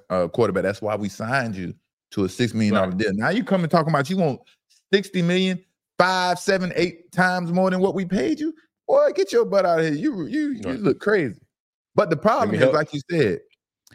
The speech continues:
Speaker 2: Yeah.
Speaker 1: since he's came into the league with Cleveland and stuff like that, man, this is cra-, this year is, is, is, is crazy for him. So,
Speaker 2: Right.
Speaker 1: you know, it's about timing in the N F L. When you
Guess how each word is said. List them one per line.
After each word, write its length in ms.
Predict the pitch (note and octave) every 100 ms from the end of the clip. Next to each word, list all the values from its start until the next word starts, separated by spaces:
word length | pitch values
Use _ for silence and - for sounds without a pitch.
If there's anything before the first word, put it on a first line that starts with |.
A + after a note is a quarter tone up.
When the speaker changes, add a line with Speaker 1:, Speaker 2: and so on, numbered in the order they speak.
| _
Speaker 2:
Yeah. 140 | B2 -
Speaker 1:
since 220 | - G3
he's 160 | C4+ D#4
came 280 | A3+ G#3 F#3
into 200 | E3 G3
the 80 | C3+
league 500 | C3+ D#3 A2 - B1
with 260 | D#2 G2
Cleveland 540 | - D3 D3+ C#3+ C#3 B2+
and 120 | A2
stuff 280 | - B2 -
like 240 | A#2+ F#2+
that, 240 | B2 A2+ - _ _ _ _ _ _ _ _ _ _ _ _
man, 380 | - D3+ A2 F2+ _
this 260 | - B3 D#3+
is 180 | A#2+ -
cra-, 180 | - -
this 240 | B3+ D#4
year 120 | D3 A#2+
is, 220 | A2+ A2
is, 160 | G#2+ -
is, 220 | A2 -
is 220 | G#2 -
crazy 440 | - C4 G#4 A#3
for 180 | A2 G2
him. 240 | F#2+ E2+ - _ _ _
So, 420 | D#3+ D3 C3 - -
Speaker 2:
Right. 100 | - _ _ _ _ _ _ _
Speaker 1:
you 140 | F3+
know, 400 | G3 F#3+ F#3 - -
it's 140 | F3
about 300 | F3+ D#3+ -
timing 360 | D3+ G#3+ A3 D#3+
in 80 | C#3+
the 60 | D3 C#3+
N 60 |
F 80 | D3+
L. 160 | E3 A#2+
When 160 | B2
you 280 | F#3 B3 A3